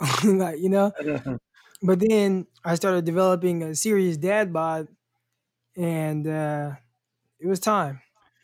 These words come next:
Speaker 1: It
Speaker 2: Yeah,
Speaker 1: was
Speaker 2: but
Speaker 1: time.
Speaker 2: you got an excuse, though, 'cause you're a dad. Like, it works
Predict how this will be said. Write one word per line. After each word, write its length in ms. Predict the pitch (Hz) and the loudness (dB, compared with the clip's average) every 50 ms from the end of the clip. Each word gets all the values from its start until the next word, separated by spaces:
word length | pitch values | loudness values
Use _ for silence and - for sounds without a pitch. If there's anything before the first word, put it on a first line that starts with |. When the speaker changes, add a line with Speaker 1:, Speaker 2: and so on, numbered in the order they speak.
| _ _ _ | _ _ _
Speaker 1:
It 80 | 139 151 | 2 4
Speaker 2:
Yeah, 60 | 160 | 4
Speaker 1:
was 60 | 160 | 6
Speaker 2:
but 100 | 147 139 | 6 4
Speaker 1:
time. 120 | - 147 151 | 2 0 0
Speaker 2:
you 60 | 175 | 0
got 140 | 190 196 170 | 2 2 2
an 100 | 151 139 | 2 0
excuse, 400 | 131 - - - 165 170 - - | -2 -2 -4 -6 -6 -6 -4 -2
though, 200 | 131 131 127 120 | 0 0 0 0
'cause 240 | - - 135 123 120 | -2 -4 -4 -2 -2
you're 200 | 131 131 120 120 | -2 0 0 -2
a 40 | |
dad. 460 | 113 107 120 127 127 120 113 110 123 120 _ _ _ _ _ _ _ _ _ _ - | -2 -2 0 2 2 2 0 -2 -8 -12 _ _ _ _ _ _ _ _ _ _ -6
Like, 320 | 123 123 120 120 120 - _ _ _ _ _ _ _ _ _ _ _ _ _ _ _ _ | -4 -2 -2 -2 -4 -8 _ _ _ _ _ _ _ _ _ _ _ _ _ _ _ _
it 80 | - | -2
works 560 | 131 127 135 143 147 131 123 - - - - | 2 6 8 8 8 6 4 0 -10 -18 -20